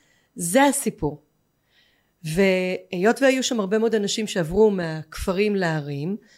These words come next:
וכן רצו השכלה, בתי הספר הלכו והתפתחו בכל העולם, במובן הזה. הם לקחו אוכלוסיות, אני אקרא לזה היום מוחלשות, אבל אוכלוסיות בורות שאף לא ידעו קרוא וכתוב,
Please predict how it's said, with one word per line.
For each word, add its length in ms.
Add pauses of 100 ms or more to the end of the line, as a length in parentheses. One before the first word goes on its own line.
(140)
וכן 300
רצו 240
השכלה, 520 (540)
בתי 200
הספר 500
הלכו 380
והתפתחו 760
בכל 360
העולם, 400 (880)
במובן 920 (240)
הזה. 240 (840)
הם 120
לקחו 500
אוכלוסיות, 680 (600)
אני 100
אקרא 160
לזה 160
היום 120
מוחלשות, 600
אבל 120
אוכלוסיות 560 (380)
בורות 400
שאף 260
לא 160
ידעו 200
קרוא 320
וכתוב, 340